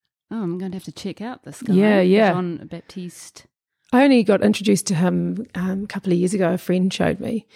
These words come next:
Speaker 2: and I just, but, you know, you sort of keep going back there. Yeah.
Speaker 1: Mm. It's amazing, isn't it, how you can be inspired by a person
Speaker 2: Yeah.
Speaker 1: or an artist and also so much by nature.
Speaker 2: Yeah.
Speaker 1: And that sort of crosses over almost, doesn't it?
Speaker 2: Yeah, yeah.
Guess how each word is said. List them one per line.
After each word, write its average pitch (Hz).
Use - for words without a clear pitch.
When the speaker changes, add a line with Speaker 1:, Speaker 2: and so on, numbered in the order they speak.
Speaker 2:
and 180
I 180
just, 185
but, -
you 202
know, 190
you 185
sort 185
of 208
keep 220
going 190
back 180
there. 285
Yeah. 208
Speaker 1:
Mm. 175
It's 208
amazing, 220
isn't 202
it, 165
how 185
you 180
can 180
be 175
inspired 175
by 160
a 156
person 170
Speaker 2:
Yeah. 190
Speaker 1:
or 156
an 156
artist 160
and 160
also 160
so 170
much 156
by 151
nature. 156
Speaker 2:
Yeah. 208
Speaker 1:
And 175
that 165
sort -
of 160
crosses 165
over 170
almost, 151
doesn't 220
it? -
Speaker 2:
Yeah, 226
yeah. 214